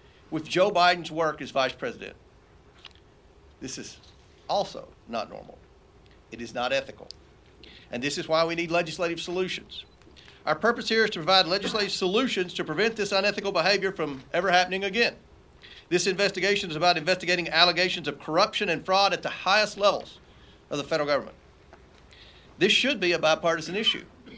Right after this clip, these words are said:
This committee is considering legislation that would ensure these sorts of business practices do not continue for Democrats or Republicans. Specifically, the committee is crafting legislative solutions aimed at deficiencies it has identified in ethics laws and disclosure laws for immediate family members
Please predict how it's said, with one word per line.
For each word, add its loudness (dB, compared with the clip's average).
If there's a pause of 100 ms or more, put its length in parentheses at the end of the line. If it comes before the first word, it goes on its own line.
(920)
This 0
committee 2
is 2
considering -2
legislation 0
that 0
would -4
ensure 0
these -2
sorts -2
of -6
business -2
practices -2
do -6
not 4
continue -4
for -10
Democrats -4 (300)
or 10
Republicans. -4 (840)
Specifically, -4
the -4
committee -2
is -2
crafting 2
legislative 0
solutions -4
aimed 0
at -6
deficiencies -4
it -6
has -2
identified 2
in -6
ethics 0
laws 4
and -8
disclosure -2
laws 2
for -6
immediate -2
family 0
members -6